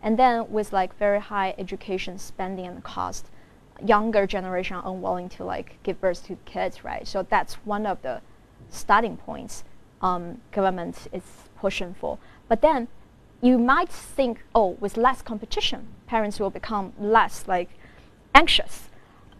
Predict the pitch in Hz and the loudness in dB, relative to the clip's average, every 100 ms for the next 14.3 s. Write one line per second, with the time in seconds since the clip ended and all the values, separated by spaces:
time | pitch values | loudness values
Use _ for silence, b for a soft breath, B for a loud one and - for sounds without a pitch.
0 | - 247 359 - 294 269 - 220 208 208 | 2 4 4 2 2 2 0 0 2 0
1 | - - - 220 214 - 196 190 185 233 | -6 -14 -8 2 2 4 -2 -2 4 6
2 | 285 277 220 220 180 - - - - 277 | 6 4 2 2 0 -2 -6 -6 0 4
3 | 247 - 202 269 302 370 226 - - 294 | 4 2 -2 0 -2 -2 -6 -8 -4 -2
4 | 330 - 175 180 185 185 180 202 196 196 | -2 -4 -10 -4 -2 0 0 0 -2 -4
5 | - - 254 277 254 240 226 220 214 - | -10 4 6 6 2 2 0 -4 -8 -8
6 | 202 185 - - - B B B 254 302 | -4 -4 -4 -8 -8 B B B 2 2
7 | - 339 - - 226 247 254 214 - 208 | 4 2 2 -2 2 4 4 0 -2 -8
8 | - 196 185 185 175 190 180 180 190 180 | -8 -8 -6 -2 -4 -4 -8 -8 -8 -8
9 | 185 240 320 311 247 196 185 190 208 190 | -2 -2 -2 -4 -4 -4 -2 -2 -2 -4
10 | 180 175 190 - - 208 - 180 - - | -4 -6 -8 -12 -6 -6 -6 -12 -10 -12
11 | - B B - 294 320 - 190 196 180 | -12 B B 0 2 2 -4 -2 -2 -2
12 | 202 - - 190 202 - 320 339 302 269 | -6 -14 -12 -10 -12 -10 -2 4 4 2
13 | 247 254 190 - 220 190 - 180 180 - | -4 -4 -4 -8 -8 -8 -10 -10 -10 -8
14 | 233 208 - | -8 -8 -12